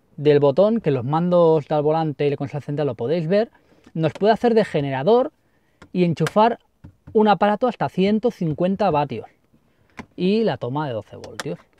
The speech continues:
Aquí hay un plastiquito, aquí hay un huequecito, una luz de cortesía por botón.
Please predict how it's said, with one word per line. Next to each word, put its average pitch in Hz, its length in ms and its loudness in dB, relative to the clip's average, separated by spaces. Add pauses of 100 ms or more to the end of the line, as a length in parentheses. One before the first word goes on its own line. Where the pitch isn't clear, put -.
(580)
Aquí - 180 -12
hay 110 80 -12
un 107 140 -12
plastiquito, 226 1040 -4 (680)
aquí 131 220 -8
hay 131 80 -6
un 127 140 -8
huequecito, 214 960 -4 (160)
una 160 180 -2
luz 139 140 -2
de 131 100 -4
cortesía 127 560 -6
por 120 160 -6
botón. 202 400 -2